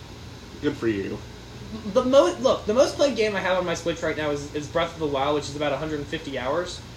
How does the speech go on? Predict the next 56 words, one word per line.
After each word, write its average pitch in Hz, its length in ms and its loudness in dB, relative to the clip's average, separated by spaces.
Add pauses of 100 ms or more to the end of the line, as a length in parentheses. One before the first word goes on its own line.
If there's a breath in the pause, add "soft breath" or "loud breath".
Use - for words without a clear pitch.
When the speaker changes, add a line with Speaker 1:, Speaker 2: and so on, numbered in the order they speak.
Speaker 1:
You're 120 120 -2
gonna 131 140 2
beat 107 220 -2
that 101 160 0
in, 90 200 -4 (160)
like, 98 180 -4
this 92 260 -8
month. 87 220 -12 (640)
Speaker 2:
What, 139 280 2
Monster 156 240 -2
Hunter? 320 220 2
Speaker 1:
Yeah. 101 240 -4 (100)
Speaker 2:
There's, 294 200 4
you 339 80 6
don't 339 140 8
beat 262 180 0
Monster 202 260 0
Hunter. - 260 -4
Speaker 1:
No, 156 200 10
no, 151 160 8
you're 139 180 6
gonna 151 160 6
beat 120 280 0
that 104 180 -4
number 98 260 -4 (400)
in 113 140 -4
this 107 200 -8
month. 277 240 8
Speaker 2:
Oh, - 40 0
yeah, 226 220 6
probably. 190 400 2 (340)
Um, 190 380 6
but 214 160 0
no, 151 260 4 (260)
the, 208 80 4 (160)
because 226 160 2
that's 294 160 6
the 233 80 -4
thing, 294 200 2
especially 277 300 2
with 185 100 -4
this 247 160 -2
game, 180 180 2
'cause 175 140 -4
this 247 100 -4
game 254 180 -2
has 196 160 -2
content 185 460 -2
from 156 140 -4
basically 160 360 0
every 143 240 0
other 135 140 2
Monster 127 260 -6
Hunter 127 180 -6
before 123 340 -2
it. 214 100 0